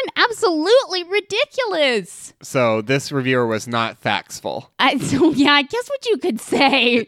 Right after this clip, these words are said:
Speaker 2: <laughs>
Speaker 1: is that Elizabeth was not factful to
Speaker 2: What?
Speaker 1: receive this gift.
Speaker 2: <laughs>
Speaker 1: Uh, this beautiful gift of the season. Would you be thankful to receive this gift of the season?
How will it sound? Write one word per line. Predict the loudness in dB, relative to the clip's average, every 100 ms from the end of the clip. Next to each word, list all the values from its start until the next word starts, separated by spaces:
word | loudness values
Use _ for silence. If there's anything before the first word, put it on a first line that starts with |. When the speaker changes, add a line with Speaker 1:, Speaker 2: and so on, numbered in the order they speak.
| -6
Speaker 2:
<laughs> |
Speaker 1:
is | -4 -4 2
that | 2 2
Elizabeth | 0 0 0 0 -2 -4
was | -2 -2
not | 0 -2 0 0 0
factful | 0 0 -2 -4 0 0 2
to | 2 2
Speaker 2:
What? | 2
Speaker 1:
receive | 2 2 0 -2 2
this | 0 0
gift. | -4 0 4 4 4 0 -2
Speaker 2:
<laughs> |
Speaker 1:
Uh, | 2 4 4 4 0 -4 -8 -18 -8
this | 0 0 -2
beautiful | -6 -2 0 0
gift | 0 -2
of | -4 -2
the | -4
season. | -4 -8 -6 0 2 4 2 -4 -14 _ _ _ _ _ _ -2
Would | 0 0
you | 0 0
be | 0 -2
thankful | 2 0 0 -2 0
to | 2 0
receive | 0 -2 0
this | 0 0
gift | -2 0 -2
of | 2
the | 2 2
season? | 0 0 4